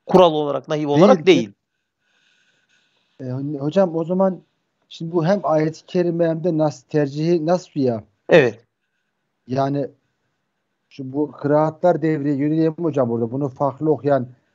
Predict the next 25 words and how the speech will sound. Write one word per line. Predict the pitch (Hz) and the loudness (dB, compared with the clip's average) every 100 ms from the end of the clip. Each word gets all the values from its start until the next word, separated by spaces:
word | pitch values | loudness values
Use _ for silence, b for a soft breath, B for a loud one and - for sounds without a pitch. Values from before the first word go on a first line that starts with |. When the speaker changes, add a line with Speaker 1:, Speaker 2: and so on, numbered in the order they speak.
| _ | _
Speaker 2:
e, | 131 117 113 113 110 | -4 -2 0 -2 0
yani, | 123 127 127 123 - | 2 2 0 -4 -12
e, | 117 113 | -8 -6
şey | 101 - 139 127 | -4 0 0 0
okuyan | 127 - 143 143 | -6 0 2 4
da | 151 | 4
var | 180 | 4
mı? | 127 110 101 _ _ | 2 -4 -12 _ _
Speaker 1:
Ha | - 196 | -2 -2
işte, | - - 143 - _ _ _ _ _ 147 | -2 -6 -8 -8 _ _ _ _ _ 6
e, | 131 131 - - _ - | 8 6 2 -8 _ -2
eğer | 143 180 240 - | 4 8 6 4
ki | 196 | -4
o | - 180 | -2 4
varsa, | 226 285 - - 208 294 _ _ _ _ _ _ - | 6 6 2 0 0 0 _ _ _ _ _ _ 4
mesela | 175 190 208 | 4 8 6
bu | 202 220 | 8 4
ayet | 220 233 220 | 6 4 0
için, | 190 254 - - - | -6 -6 -10 -16 -4
e, | 165 160 156 | 2 4 2
sanırım | 151 185 196 220 220 | 4 2 4 4 4
var | 165 190 160 | 6 6 4
diye | 143 135 | -2 -4
hatırlıyorum. | 120 127 110 110 101 - _ _ _ _ _ _ - | -4 -12 -10 -8 -10 -18 _ _ _ _ _ _ 2
Yani, | 139 135 135 135 | 4 4 0 -4